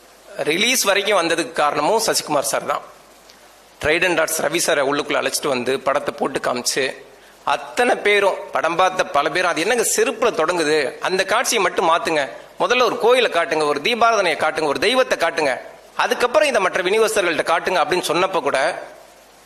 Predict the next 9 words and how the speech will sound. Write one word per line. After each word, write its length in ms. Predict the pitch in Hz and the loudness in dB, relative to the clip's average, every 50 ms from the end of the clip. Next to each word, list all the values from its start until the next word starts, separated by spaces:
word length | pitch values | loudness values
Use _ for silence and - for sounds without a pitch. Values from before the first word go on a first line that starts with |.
| - - - - - - - | -20 -20 -20 -20 -20 -20 -18
செருப்பு 600 | - - - - 190 202 214 254 - - - 240 - | -14 -10 -4 0 0 0 0 0 -4 -4 -4 -2 0
ஷாட்டை 340 | 233 208 202 202 208 190 - | 2 2 2 2 0 -2 2
பார்த்து 460 | - 196 226 254 247 - 294 247 226 | 2 2 2 2 2 2 2 2 4
ஒருத்தர் 200 | 220 - 196 170 170 | 4 2 0 0 0
ஒத்துக்கிட்டாருன்னா 460 | - 202 180 160 165 165 175 196 196 175 | 0 -2 0 0 0 0 2 2 2 2
அது 60 | 139 | 2
ரவி 160 | 139 147 160 | 2 0 0
சார் 200 | 160 - 180 - | 2 2 2 2
மட்டும்தான். 600 | 131 127 - - 127 123 117 - - - - | 0 -2 -2 -2 -2 -2 -4 -4 -8 -16 -20